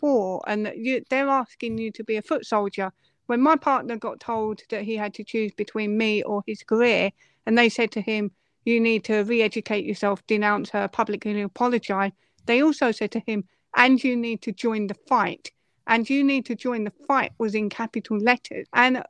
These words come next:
uh, it's, what they're asking him to do is join a war that is hell-bent on destroying his future wife. That, it's crazy to think of it that way, but this is how people are thinking of it. And they're so desperate for this conflict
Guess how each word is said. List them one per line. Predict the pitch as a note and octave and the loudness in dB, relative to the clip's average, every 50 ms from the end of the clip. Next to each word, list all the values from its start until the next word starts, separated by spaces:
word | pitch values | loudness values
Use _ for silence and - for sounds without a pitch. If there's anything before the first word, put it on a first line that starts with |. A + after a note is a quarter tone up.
| _ _ _ | _ _ _
uh, | B3 C4+ C4 - _ _ | 0 0 0 -2 _ _
it's, | C#4 D4+ C#4+ B3 - - | -2 -2 -2 -4 -4 0
what | D#4 F4 F4+ E4 | 2 2 4 4
they're | - E4+ D#4+ | 4 4 4
asking | D#4+ D#4 D4 C4 - - D4+ C4+ | 4 2 0 -2 -6 -8 -6 -6
him | C#4+ C#4 B3+ A3 | -4 -4 -6 -8
to | - A#3+ | -10 -8
do | - D4 C4 A3 F#3 G3+ A3 A#3 - - | -6 -4 -4 -4 -4 -4 -4 -6 -6 -8
is | - B3 B3 A#3 - _ | -6 -6 -6 -8 -10 _
join | _ - D4 D4 D#4 D#4+ D4 | _ -6 -4 -2 -2 -2 -2
a | - - B3 A3+ - | -2 -4 -6 -6 -2
war | C#4+ D#4 D#4+ D4 A#3+ F#3 F3+ F#3+ A3 C#4+ C4+ - - | 0 2 2 2 2 0 0 -2 -2 -4 -4 -2 0
that | C4+ C4 A#3+ - | 0 0 0 0
is | C4 B3+ B3 A3+ - _ _ _ | -2 -4 -4 -6 -10 _ _ _
hell-bent | _ - C#4+ C#4+ D4 D4 C#4 - B3+ A3+ A3+ A3+ - | _ -4 -2 0 0 0 -2 -2 -2 -2 -4 -4 -6
on | - A#3 A#3 A3 | -6 -6 -6 -4
destroying | B3 A#3 - - - C4+ C4 B3 A#3 A3+ A3 G#3+ G#3+ | -6 -6 -8 -6 -2 0 0 0 0 0 0 -2 -2
his | F#3 - A#3 A3 A3 G#3+ - - - | -2 -2 0 0 -2 -2 -4 -6 -2
future | - B3 A3 - - A#3+ | -2 -2 0 0 -2 2
wife. | A3+ D4+ D#4+ D4+ - - - - _ _ - | 4 6 6 6 6 4 2 -4 _ _ 4
That, | D#4 D#4+ C#4+ - - - D4+ B3+ - - _ _ _ - | 4 4 4 2 -2 -6 -6 -6 -6 -10 _ _ _ -2
it's | C#4 D4 - - - - | -2 -2 -2 -4 -12 -18
crazy | - - D#4 D#4 D#4+ D#4+ D4+ C4+ - A#3+ G#3+ | -4 0 4 6 6 6 6 4 2 0 -2
to | - - G3+ | -2 -6 -8
think | - G#3+ G#3 G3+ | -8 -6 -6 -6
of | G3+ - | -6 -6
it | G3 - - | -6 -2 0
that | G#3+ F3+ - | 0 0 0
way, | G3+ G3+ G3 F#3+ | 0 -2 -2 -2
but | - - - | -4 -8 -6
this | - C4 B3+ - - | -6 -6 -4 -2 -4
is | C#4 B3+ - | -4 -2 0
how | C4 B3 A#3+ | 0 -2 0
people | A#3 - A#3+ A3 - A3+ G#3+ | -2 -4 -8 -6 -6 -8 -8
are | G3+ | -6
thinking | - B3+ A#3+ A3+ - A3+ G#3+ | -4 -4 -4 -4 -4 -6 -4
of | - | -4
it. | G3+ F#3+ - _ _ _ _ _ - | -4 -6 -6 _ _ _ _ _ -2
And | A#3 B3 | 0 0
they're | B3 A#3 | 0 2
so | - D4 D4 D4 C4+ _ | 2 2 2 2 2 _
desperate | - C#4 C#4 C4 - - - - A#3 G#3+ - - - - | 2 2 2 2 -2 -8 -6 -2 -2 -2 -2 -4 -8 -6
for | A#3 | -6
this | A3 G#3+ - - | -4 -4 -6 -8
conflict | - - B3+ B3 B3 A#3 - - A3+ G#3 G#3+ - - - - | -6 -4 -2 -2 -2 -2 -4 -4 -2 -2 -2 -4 -6 -12 -20